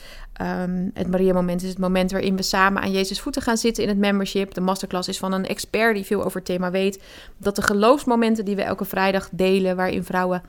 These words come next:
ja, die week daarna even een momentje, eh, kunnen hebben samen met God, die gaan over het thema.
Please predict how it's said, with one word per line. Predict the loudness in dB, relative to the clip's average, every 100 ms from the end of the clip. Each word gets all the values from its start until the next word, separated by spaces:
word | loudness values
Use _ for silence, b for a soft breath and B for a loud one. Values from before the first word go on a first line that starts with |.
| b b b -14
ja, | -2 0
die | 2 2
week | 2 2
daarna | 2 2 2
even | 2 -2
een | -2
momentje, | -2 0 -2 -4 -10
eh, | -8 -6
kunnen | -4 -2 0
hebben | -2 0
samen | -2 -2
met | -2 -4
God, | -6 -6
die | -4
gaan | -2 -2
over | -4 -6
het | -2
thema. | -2 0 -4